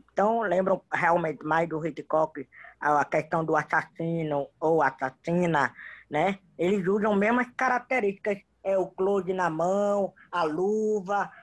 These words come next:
o sobretudo, o chapéu, né? Fica bem, tipo, no sombrio, né? Esse lado.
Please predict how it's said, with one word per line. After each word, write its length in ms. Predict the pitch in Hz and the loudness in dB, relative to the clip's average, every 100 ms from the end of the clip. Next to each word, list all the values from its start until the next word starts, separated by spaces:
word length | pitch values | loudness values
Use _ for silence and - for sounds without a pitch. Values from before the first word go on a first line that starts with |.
| - | -10
o 140 | 202 208 | -8 -6
sobretudo, 1160 | 220 196 190 175 _ 208 214 220 214 196 214 - _ _ - | -4 -4 -4 -6 _ -4 -2 -2 -2 -2 -4 -6 _ _ -14
o 80 | 202 - | -14 -6
chapéu, 960 | 196 - _ 190 202 208 208 208 208 202 | -6 -6 _ -2 0 0 0 0 0 -2
né? 280 | 185 233 - _ _ _ | -2 -4 -6 _ _ _
Fica 200 | 208 214 | -6 -6
bem, 380 | 175 202 240 285 | -4 -2 -2 -4
tipo, 300 | 285 247 226 | -6 -10 -6
no 220 | 220 220 - | -6 -6 -6
sombrio, 560 | 254 208 190 190 185 | -6 -4 -4 -2 -2
né? 220 | 165 185 - _ - - - | -2 -4 -4 _ -20 -18 -12
Esse 280 | 175 - | -10 -6
lado. 540 | 190 160 147 139 139 | -2 0 0 -2 -4